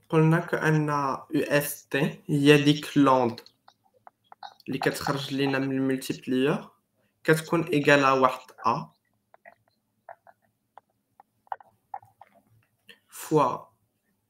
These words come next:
ام كوس بي، آه، دو بي اس تي.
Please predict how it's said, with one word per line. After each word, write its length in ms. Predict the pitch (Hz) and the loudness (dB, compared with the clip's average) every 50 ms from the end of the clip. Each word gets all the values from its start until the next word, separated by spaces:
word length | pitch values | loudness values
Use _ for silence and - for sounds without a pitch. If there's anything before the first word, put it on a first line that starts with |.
| _ _ _ - | _ _ _ 0
ام 420 | 131 135 139 143 165 202 220 226 - _ _ _ _ _ _ _ _ _ _ _ _ _ _ _ _ - - _ _ _ _ _ _ _ _ _ _ _ _ _ _ - _ _ _ _ _ _ _ _ - - _ _ | 2 4 4 4 2 -2 -4 -10 -18 _ _ _ _ _ _ _ _ _ _ _ _ _ _ _ _ -20 -20 _ _ _ _ _ _ _ _ _ _ _ _ _ _ -20 _ _ _ _ _ _ _ _ -20 -20 _ _
كوس 500 | - - 147 139 139 - - - - - - - _ _ _ _ _ _ _ _ _ _ _ _ _ _ - - _ _ _ _ - | -2 0 0 0 0 -4 -8 -12 -14 -16 -18 -20 _ _ _ _ _ _ _ _ _ _ _ _ _ _ -20 -20 _ _ _ _ 0
بي، 60 | 156 | 0
آه، 460 | 143 143 - - - - 120 120 117 | 0 0 -2 -6 -6 -4 0 0 0
دو 240 | 127 127 127 143 143 143 147 - - | 0 0 -2 -4 -4 -6 -8 -10 -8
بي 200 | 147 123 - - - | -8 -8 -8 -8 -6
اس 540 | 120 120 120 120 - - - - - - _ - | -2 -2 -2 -2 -4 -8 -12 -12 -14 -16 _ -4
تي. 260 | - 127 151 165 - | -4 -4 -4 -6 -12